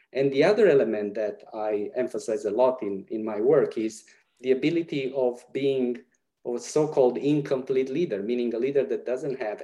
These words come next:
everything that's needed, but has the capacity to bring around people that can complement them.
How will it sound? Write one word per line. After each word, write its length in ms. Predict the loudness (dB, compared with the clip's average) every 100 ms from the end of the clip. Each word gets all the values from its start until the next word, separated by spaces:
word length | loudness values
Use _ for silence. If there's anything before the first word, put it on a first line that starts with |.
| 0
everything 560 | 0 4 2 2 -4 -4
that's 240 | -6 -2
needed, 320 | -2 -2 -6 2
but 480 | 4 6 2 -2 -8 _ _ _ -6
has 220 | -6 -4
the 120 | -4
capacity 600 | -4 -2 -2 -2 -6 -2
to 120 | -2
bring 500 | -2 -2 2 4 4
around 460 | 2 0 -4 -6 -10 _
people 600 | -16 -12 -6 -6 -6 -10 _ -6
that 180 | -6 -2
can 200 | -4 -4
complement 720 | -4 -4 -4 -6 -6 -8 -10
them. 160 | -14